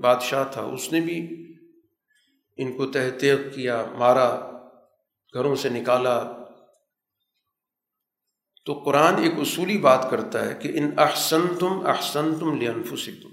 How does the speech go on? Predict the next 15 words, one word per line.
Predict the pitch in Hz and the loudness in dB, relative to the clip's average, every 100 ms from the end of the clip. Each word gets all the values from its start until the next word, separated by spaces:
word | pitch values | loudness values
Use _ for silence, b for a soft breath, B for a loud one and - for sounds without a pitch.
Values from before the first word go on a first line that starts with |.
| - _ _ _ _ - | -20 _ _ _ _ -8
اگر | 160 156 | -6 -4
تم | 156 | -2
اپنا | - - 151 | -2 -2 -2
کردار | 151 127 110 113 139 147 - | 0 -2 -2 2 4 4 2
بہتر | 135 135 185 170 | 0 2 2 2
کرو | 175 175 175 | 2 2 2
گے | 185 | 0
تو | 175 | -2
اس | 160 | -4
کا | 175 | -4
فائدہ | - 147 165 170 | 0 2 2 0
تم | 208 | -2
ہی | 233 196 | 0 0
اٹھاؤ | 113 110 104 - | -2 -4 -6 -8
گے، | - - | -14 -20